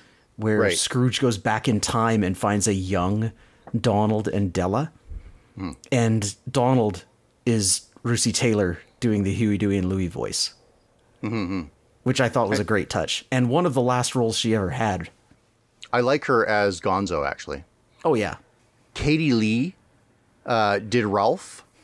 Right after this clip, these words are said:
Speaker 2: and she's also got an enduring career full of memorable stuff with lots of range, too.
Speaker 1: Mm-hmm.
Speaker 2: Includes, uh, Sunny Gummy from Gummy Bears.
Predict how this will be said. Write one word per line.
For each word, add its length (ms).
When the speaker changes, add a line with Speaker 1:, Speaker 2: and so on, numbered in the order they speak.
Speaker 2:
and 280
she's 380
also 260
got 120
an 60
enduring 360
career 480
full 320
of 100
memorable 540
stuff 320
with 100
lots 200
of 140
range, 440
too. 340
Speaker 1:
Mm-hmm. 380
Speaker 2:
Includes, 480
uh, 160
Sunny 400
Gummy 340
from 180
Gummy 220
Bears. 420